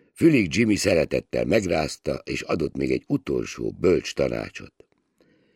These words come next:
De a legjobb összeköttetés az alvilágban mégiscsak egy jól irányzott ökölcsapás. Ez aztán igazán kézenfekvő,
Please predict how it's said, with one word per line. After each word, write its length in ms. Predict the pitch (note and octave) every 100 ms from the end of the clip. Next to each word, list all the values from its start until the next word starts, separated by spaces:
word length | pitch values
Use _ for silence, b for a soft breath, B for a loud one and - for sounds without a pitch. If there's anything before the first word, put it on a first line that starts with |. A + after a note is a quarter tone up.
| _ _ _ _ _
De 160 | B1+ D2
a 160 | -
legjobb 480 | E2+ G#2 G#2 A2 G2+
összeköttetés 1120 | F#2 A2 - G#2+ G#2 G#2+ - G2+ - G2+ G2
az 160 | G2 F2
alvilágban 840 | F#2+ G#2 F#2+ G2+ G#2 G2+ F2+ G2
mégiscsak 680 | F#2+ A2+ G2+ G2 - F#2+ E2
egy 240 | F#2+ D#2+
jól 260 | F2+ A#2+ A2
irányzott 720 | G#2 G2+ G#2 F2+ G2+ - -
ökölcsapás. 960 | A2 F#2 F2 - D#2 C#2 A#1+ - - _ b b b b b b
Ez 180 | F3 D3+
aztán 380 | B2+ - A2 G#2
igazán 560 | C3 A2+ G2+ G2+ F2+
kézenfekvő, 1160 | - G#2 G2+ E2+ G#2 F2+ F2+ G2 - F2+ F2+